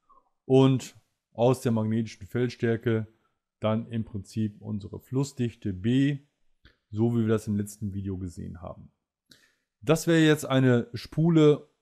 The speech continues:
ohne Eisenkern, einfach nur,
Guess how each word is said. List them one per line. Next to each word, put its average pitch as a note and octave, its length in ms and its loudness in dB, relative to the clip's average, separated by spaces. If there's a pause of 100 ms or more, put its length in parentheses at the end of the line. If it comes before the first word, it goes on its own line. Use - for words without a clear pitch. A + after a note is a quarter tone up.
ohne F#3+ 480 4
Eisenkern, D#3 840 0 (380)
einfach C3 400 0
nur, A#2 520 2